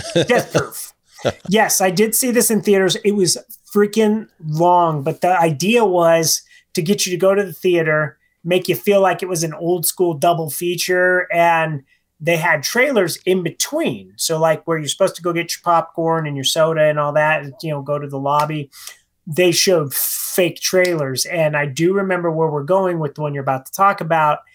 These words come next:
Speaker 2: It was funny. And, uh, you know, I enjoyed a lot of the trailers. I,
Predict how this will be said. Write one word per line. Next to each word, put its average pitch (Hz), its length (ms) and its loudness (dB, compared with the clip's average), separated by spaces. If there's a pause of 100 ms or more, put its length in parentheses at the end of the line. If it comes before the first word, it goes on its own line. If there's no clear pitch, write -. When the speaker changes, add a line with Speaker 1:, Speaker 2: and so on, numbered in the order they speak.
(640)
Speaker 2:
It 190 160 2
was 151 140 0
funny. 151 720 -2
And, 151 440 -2
uh, 139 400 0 (520)
you 240 180 2
know, 208 340 2 (120)
I 208 180 0
enjoyed 214 420 4
a 202 60 4
lot 185 160 4
of 185 80 -6
the 180 80 -4
trailers. 175 500 -2
I, 135 260 -6